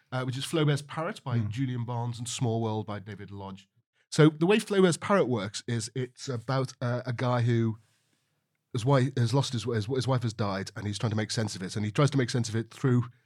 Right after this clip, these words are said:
Speaker 1: Flaubert, actually. He,
Speaker 2: Yeah.
Speaker 1: he, he, he, it's kind of displacement, but the displacement doesn't quite work. I mean, there's a lot of emotion in there. Pe-, it, it, it's a sort of cliche to say about Julian Barnes that he's best as a,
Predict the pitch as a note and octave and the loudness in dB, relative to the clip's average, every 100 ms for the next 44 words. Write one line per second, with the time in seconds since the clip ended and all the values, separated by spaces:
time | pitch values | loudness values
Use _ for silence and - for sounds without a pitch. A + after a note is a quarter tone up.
0 | - - _ _ _ _ D#3 D#3 C#3 F2 | -20 -20 _ _ _ _ 2 4 4 0
1 | F#2+ - - A2+ C3 B2+ E3+ D#3 C#3 C#3 | -4 -4 -2 2 2 4 6 6 6 4
2 | C#3 C3+ C3 - C#3+ - - - G3 F3 | 4 2 -2 0 0 0 -4 0 4 4
3 | D3+ D3+ - E3 C3+ - F#2+ - _ _ | 4 2 2 0 0 -4 -8 -12 _ _
4 | D#3 D3 - _ _ D#3 D3+ E3 G#3+ F#3+ | 6 6 0 _ _ 4 4 4 4 4
5 | D#3+ D#3 D3+ C#3+ D3+ C3+ C#3 C#3 C#3 C#3 | 4 6 6 8 8 8 8 6 4 2
6 | C#3 C3+ B2 C3+ C3 A#2 G2 F#2+ G#2+ E3+ | 2 2 4 2 2 0 0 -2 0 2
7 | D3+ D3+ D#3+ - D3 E3+ D3 E3 D3 - | 2 2 -2 -2 -2 -2 0 0 0 2
8 | F3 D3 B2+ A#2+ A#2+ A2 A2+ A2+ A#2+ G#2+ | 4 4 4 2 0 0 -2 -2 0 2
9 | G2+ G2+ F#2+ F#2 F#2+ - G#2 - G2 F#2 | 0 0 -2 -4 -6 -4 -8 -6 -8 -8
10 | F#2+ | -8